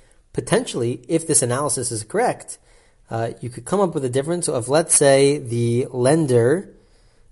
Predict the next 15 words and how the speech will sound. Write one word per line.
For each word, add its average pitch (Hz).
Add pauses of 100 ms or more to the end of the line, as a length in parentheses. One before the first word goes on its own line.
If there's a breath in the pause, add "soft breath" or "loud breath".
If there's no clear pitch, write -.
goes 170
into 160
the 127
borrower's 127
house 123
and 117
takes -
the -
money 151
that 123
he 147
believes 131
belongs 113
to 98
him. 98